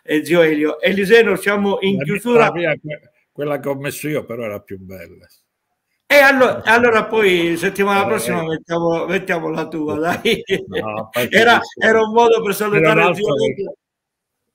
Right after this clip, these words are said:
Speaker 2: perché io sono con qualche capello in più in testa.
Speaker 1: <laughs> Zio,
Speaker 2: Anche
Speaker 1: zio
Speaker 2: se
Speaker 1: Elio,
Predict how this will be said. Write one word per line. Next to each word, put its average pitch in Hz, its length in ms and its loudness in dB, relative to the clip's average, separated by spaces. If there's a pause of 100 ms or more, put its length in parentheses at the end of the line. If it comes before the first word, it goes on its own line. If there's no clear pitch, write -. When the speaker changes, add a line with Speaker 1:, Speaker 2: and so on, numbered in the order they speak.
(120)
Speaker 2:
perché 120 320 -12
io 113 220 -4
sono 107 640 -8
con 113 220 -16
qualche 117 360 -10
capello 110 440 -12
in 107 220 -14
più 117 340 -10
in 101 180 -20 (360)
testa. - 420 -10
Speaker 1:
<laughs> - 1000 -6
Zio, 208 300 0
Speaker 2:
Anche 208 200 0
Speaker 1:
zio 214 160 2
Speaker 2:
se 214 80 -2
Speaker 1:
Elio, 226 240 2